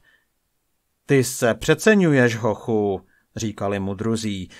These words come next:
„Vidíš, jak je řeka prudká?“ „Žádné strachy,“ smál se bezstarostně Joši.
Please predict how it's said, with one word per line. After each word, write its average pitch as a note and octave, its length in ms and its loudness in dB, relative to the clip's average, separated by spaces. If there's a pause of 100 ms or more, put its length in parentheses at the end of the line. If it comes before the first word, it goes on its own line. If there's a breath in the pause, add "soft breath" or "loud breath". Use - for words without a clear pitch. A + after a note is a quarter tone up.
(220 loud breath)
„Vidíš, C3+ 440 2
jak C3 220 4
je C3+ 120 4
řeka C3+ 280 2
prudká?“ C#3+ 720 0 (960)
„Žádné G2 580 0
strachy,“ C3+ 920 2
smál F#2+ 420 -4
se F#2 180 -10
bezstarostně C3 800 -4
Joši. A2 400 -4